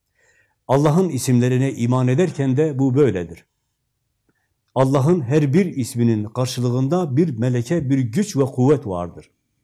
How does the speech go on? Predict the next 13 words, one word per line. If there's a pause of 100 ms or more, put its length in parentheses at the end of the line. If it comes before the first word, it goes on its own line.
(560)
İman
ettik, (180)
sevdik, (240)
yetmez. (760)
Hemen (480)
sorumluluğunu
yerine
getirmek
için, (160)
yani
takvalli
olmak
için